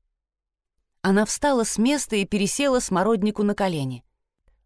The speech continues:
Обвела руками его шею, мягко поцеловала в лоб, в шрам под глазом,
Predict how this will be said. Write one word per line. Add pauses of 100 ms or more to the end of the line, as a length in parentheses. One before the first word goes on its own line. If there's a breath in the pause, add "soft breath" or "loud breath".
Обвела
руками
его
шею, (440)
мягко
поцеловала
в
лоб, (320)
в
шрам
под
глазом,